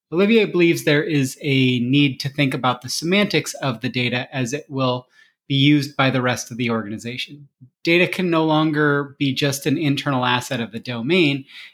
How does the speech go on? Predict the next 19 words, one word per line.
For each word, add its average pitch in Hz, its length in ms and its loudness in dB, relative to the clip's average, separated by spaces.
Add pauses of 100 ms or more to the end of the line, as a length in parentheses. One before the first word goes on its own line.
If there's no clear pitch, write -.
If 160 160 -2
we 170 80 4
believe 175 480 2
we 151 100 4
need 147 300 4
the 135 80 -2
data 135 360 2
to - 220 -10
actually 131 320 -6
be 120 140 -8
used, 143 600 0
we 135 200 -2
need 135 260 2
that 135 220 -6
data 123 300 -6
to - 160 -20
actually 123 300 -12
provide 113 420 -16
value. 151 320 -16